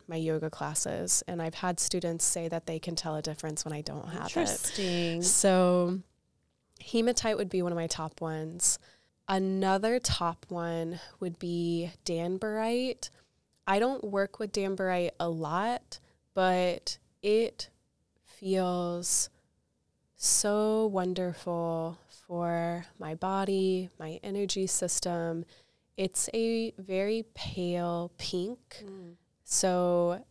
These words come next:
Speaker 1: um, I would say that it is, in comparison to rose quartz, rose quartz is taking the gentle approach and is maybe more of an earth energy.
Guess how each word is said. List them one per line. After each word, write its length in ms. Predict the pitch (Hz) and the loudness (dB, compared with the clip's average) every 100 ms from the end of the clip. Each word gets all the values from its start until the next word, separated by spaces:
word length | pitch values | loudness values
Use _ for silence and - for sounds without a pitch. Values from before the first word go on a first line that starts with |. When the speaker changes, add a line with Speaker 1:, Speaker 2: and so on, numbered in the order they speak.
| - | -6
Speaker 1:
um, 340 | 180 175 170 - | -2 0 -2 -2
I 140 | 185 | 0
would 200 | 220 220 | 0 2
say 680 | - - 185 180 180 180 - | 2 2 2 4 4 2 -2
that 560 | 180 170 170 170 170 - _ _ _ _ _ | -4 -2 0 -2 -4 -10 _ _ _ _ _
it 240 | 190 190 - | -2 -2 -4
is, 1000 | - 185 180 180 175 175 175 175 - - - _ _ | -4 0 2 4 4 2 0 0 0 0 -4 _ _
in 260 | 214 214 247 | 4 6 4
comparison 840 | - 226 208 196 185 185 - 175 | 0 -2 0 2 4 4 4 2
to 160 | 175 175 | 2 0
rose 300 | 165 165 165 | 0 2 2
quartz, 600 | - 165 160 - - - - - | 2 -2 -2 2 2 2 -6 -4
rose 340 | 190 190 190 | 2 4 4
quartz 320 | - 220 - | 0 -2 0
is 100 | 233 | -2
taking 420 | - 196 185 185 | -2 -2 -2 -2
the 80 | 180 | 0
gentle 560 | 170 170 170 180 175 170 | 0 -2 -2 -2 -2 -2
approach 800 | 180 - 170 170 226 254 - - - - _ _ _ | -6 -6 -4 -2 -2 -2 -2 -2 -6 -20 _ _ _
and 460 | 185 190 185 185 185 | 2 4 4 2 0
is 200 | 185 196 | 0 0
maybe 380 | 185 185 185 | 2 2 2
more 960 | 180 175 175 175 175 175 180 196 214 226 - _ _ | 0 0 0 0 0 0 0 0 -2 -6 -12 _ _
of 140 | 196 190 | -2 2
an 160 | 196 - | 2 0
earth 240 | 208 202 - | -4 -4 -2
energy. 680 | 214 220 214 220 220 220 | 0 2 2 2 2 0